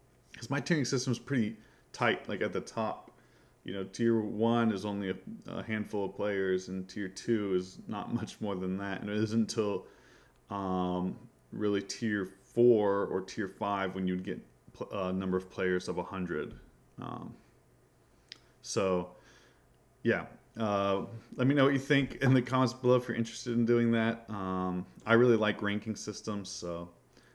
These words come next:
this is my tier list. Thanks for watching. And if you, uh, are looking for cards, you can get them at flipsidegaming dot com for ten percent off if you use my username, uh, all caps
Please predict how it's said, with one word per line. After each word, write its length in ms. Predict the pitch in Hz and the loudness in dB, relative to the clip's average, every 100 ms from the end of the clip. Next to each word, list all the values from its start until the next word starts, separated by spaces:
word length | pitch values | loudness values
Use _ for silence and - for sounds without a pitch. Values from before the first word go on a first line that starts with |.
| _ | _
this 160 | 92 - | -12 -8
is 160 | 92 | -6
my 320 | 107 101 107 107 | -4 -2 -2 -2
tier 260 | - 147 | -2 0
list. 320 | 127 90 - | 2 0 -2
Thanks 180 | - 104 | -8 -8
for 140 | - 107 | -4 -4
watching. 540 | 98 - 95 98 - | -4 -6 -8 -8 -10
And 220 | 104 101 | -6 -4
if 180 | 101 - | -6 -6
you, 240 | 107 107 104 | -2 0 2
uh, 400 | 98 95 95 95 - _ _ _ _ _ - | 2 2 -2 -4 -12 _ _ _ _ _ -4
are 60 | |
looking 260 | 107 117 123 | 0 2 0
for 140 | - | 0
cards, 500 | 117 - 123 135 127 | -2 2 2 4 2
you 60 | 120 | -2
can 100 | 104 | -2
get 160 | 107 - | -6 -4
them 180 | 110 | -4
at 180 | 92 - | -4 -4
flipsidegaming 720 | - 117 - 110 107 107 110 | 0 0 0 -2 -2 -2 0
dot 220 | 104 101 | -2 -4
com 320 | - 110 113 110 | -4 -4 -2 -4
for 120 | 92 | -6
ten 240 | - 120 | -6 -4
percent 300 | 113 113 107 | -4 -6 -4
off 300 | 101 110 98 | -2 -4 -4
if 120 | 87 | -10
you 80 | 95 | -6
use 400 | 95 98 95 - - - - - - | -2 -2 -4 -8 -16 -20 -20 -14 -4
my 120 | 101 | 0
username, 640 | 101 110 104 107 104 - | 2 0 0 -2 -2 -4
uh, 120 | 98 | -4
all 220 | 87 98 107 | -4 -2 -4
caps 560 | - 110 95 - - | -2 -2 -2 -8 -8